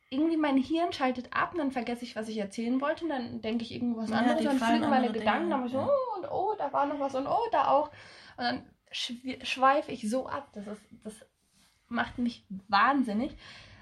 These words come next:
Speaker 1: Und was ich ganz schlimm finde, wenn man dann so zehnmal gesprungen ist, dann frag ich mich immer, wie bin ich jetzt da drauf gekommen?
Speaker 2: Ja.
Speaker 1: Und dann will ich das wissen. Und wenn
Speaker 2: Ja.
Speaker 1: ich dann da nicht drauf komme, das macht
Speaker 2: Ja,
Speaker 1: mich so
Speaker 2: ja, ja.
Speaker 1: aggressiv. Ke-, kennst du das?
Speaker 2: Ja, auf jeden Fall. Also so,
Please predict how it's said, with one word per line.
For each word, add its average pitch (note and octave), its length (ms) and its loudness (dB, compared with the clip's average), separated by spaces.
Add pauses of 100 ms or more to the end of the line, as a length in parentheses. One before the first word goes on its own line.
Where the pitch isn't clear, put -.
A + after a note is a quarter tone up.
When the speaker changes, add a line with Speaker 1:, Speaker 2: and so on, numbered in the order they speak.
(140)
Speaker 1:
Und E4 320 2
was B3 260 4
ich C#4+ 180 -10
ganz C#4+ 220 2
schlimm C#4+ 300 -4
finde, D4+ 280 -2 (760)
wenn C4+ 160 4
man C#4 120 4
dann C4 220 6
so B3+ 260 2 (120)
zehnmal C#4 440 2
gesprungen D#4+ 520 0
ist, - 340 -2 (920)
dann D4 160 6
frag F4 360 4
ich C#4 120 -8
mich A#3+ 120 0
immer, B3+ 240 0
wie C4 120 2
bin D4 120 0
ich C4+ 60 -2
jetzt C4 140 -4
da A3 60 4
drauf A3 200 -2
gekommen? G#3 420 0
Speaker 2:
Ja. - 80 -20 (400)
Speaker 1:
Und B3 80 2
dann B3+ 220 4
will G4 140 2
ich - 120 -4
das A#3+ 240 -4
wissen. C#4 320 -2 (220)
Und B3 140 -6
wenn C4+ 120 2
Speaker 2:
Ja. D4+ 60 4
Speaker 1:
ich C#4 60 0
dann C4 120 6
da B3 80 4
nicht C4 140 2
drauf D4+ 360 2
komme, C#4 200 2
das G#3+ 100 2
macht A#3+ 140 4
Speaker 2:
Ja, G#3 100 0
Speaker 1:
mich B3+ 100 0
so C#4 80 2
Speaker 2:
ja, C#4 60 4
ja. C4 60 2
Speaker 1:
aggressiv. C4 480 2 (580)
Ke-, D#4+ 260 2
kennst G#4+ 260 0
du D4 40 -2
das? A#3+ 160 4
Speaker 2:
Ja, A3+ 280 6
auf G#3+ 180 -4
jeden A3 180 -4
Fall. G3 400 -8
Also G3 260 -8
so, G3 420 -10